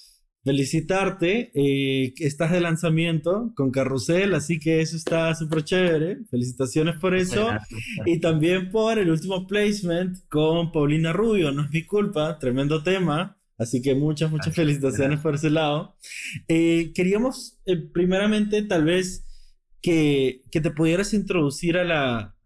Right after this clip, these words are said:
Speaker 1: a la audiencia, ¿no? Yo lo he escuchado, yo he escuchado tu historia de primera mano, por tu parte, he escuchado tu historia en las masterclasses, me acuerdo cuando era muy chico, ¿no? Que hacías con,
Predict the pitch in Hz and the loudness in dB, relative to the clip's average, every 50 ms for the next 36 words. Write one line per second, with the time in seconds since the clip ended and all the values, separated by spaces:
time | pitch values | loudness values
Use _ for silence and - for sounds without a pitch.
0 | _ - 143 143 135 139 143 143 165 170 160 143 123 113 - 123 113 113 117 120 | _ -2 0 2 2 2 2 2 2 2 2 0 0 -2 -4 -2 -2 0 0 0
1 | 135 147 143 - 139 135 131 156 170 175 185 180 185 180 180 - - 180 170 165 | -2 -2 -6 -6 -8 -4 0 0 2 2 2 0 -2 -4 -4 -2 -2 0 0 2
2 | 165 165 165 160 156 139 135 143 147 147 147 147 - 165 156 151 139 120 - - | 0 0 0 0 -2 -2 -2 -2 -4 -2 -2 -4 -2 -2 -2 -2 -2 -6 -2 0
3 | 135 139 143 143 135 - 127 127 135 135 135 131 135 131 127 127 127 139 147 151 | 0 2 2 0 0 -2 0 0 0 2 2 0 0 0 0 -2 -2 -4 -8 -10
4 | - _ _ _ - 135 127 127 131 120 - 151 151 151 151 - - 139 139 135 | -16 _ _ _ -4 -2 0 0 -2 0 0 0 0 0 -2 0 0 0 0 0
5 | 131 135 - - _ - - - 120 120 120 - 139 131 123 120 110 - - 131 | -2 -6 -10 -20 _ -20 -8 -6 -4 -4 -2 0 0 -2 0 -2 -6 -2 0 0
6 | 131 135 135 127 127 123 143 143 143 147 - 131 123 - 143 143 147 147 139 147 | 2 2 2 0 0 -2 -2 -2 -4 -2 -4 -6 -4 -2 -4 -2 -2 -2 -4 -4
7 | 143 - 135 131 120 120 110 117 120 127 131 131 139 131 117 - - 147 139 - | -2 -2 -2 0 0 0 0 0 0 0 0 0 0 0 -2 -2 -2 -2 -2 -2
8 | - - 120 120 120 120 123 127 131 123 - 117 107 - - 120 117 113 - 127 | -2 -2 0 0 2 0 0 0 -2 -4 -4 -6 -6 -2 0 -2 -2 0 -2 0
9 | 117 117 110 107 110 | 0 0 0 -4 -6